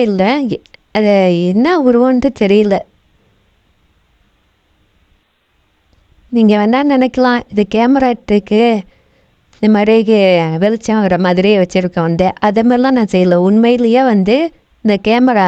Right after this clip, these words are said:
அந்த கேமரால பதிவாயிருக்குது. இதை மூணு நாலு டிப்பு பார்த்துட்டு தான் வந்து நான் ரெக்கார்ட் பண்ணியே, சரி நம்ம, அஹ், இதுல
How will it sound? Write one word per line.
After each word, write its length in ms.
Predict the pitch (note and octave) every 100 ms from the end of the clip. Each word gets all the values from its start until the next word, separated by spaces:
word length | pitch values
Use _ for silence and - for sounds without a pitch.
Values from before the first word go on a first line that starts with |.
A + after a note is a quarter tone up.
| F3
அந்த 240 | F3+ G3+
கேமரால 480 | G3 G#3+ A#3 A3 G#3+ C4
பதிவாயிருக்குது. 720 | A#3 G3 F#3 F3+ F3 E3+ E3
இதை 200 | D3 G3+ F#3+
மூணு 260 | G3+ C4+
நாலு 220 | C4+ B3 A3
டிப்பு 200 | B3 B3
பார்த்துட்டு 420 | - G#3 G#3+ A#3+ G#3
தான் 180 | B3
வந்து 260 | A#3+ G3+ A3+ D#4+ - _ _ _ _ _
நான் 200 | G#3+ G3+
ரெக்கார்ட் 360 | F#3+ G3+ B3 B3
பண்ணியே, 420 | A#3 G#3 G3 A3+ D4+ E4 _ _ _
சரி 320 | - G#3+ A3
நம்ம, 200 | G#3+ G3+ G3+ F#3 F3+ - _ _ _ _ _ C4
அஹ், 240 | A3 F#3+
இதுல 240 | F3+ G3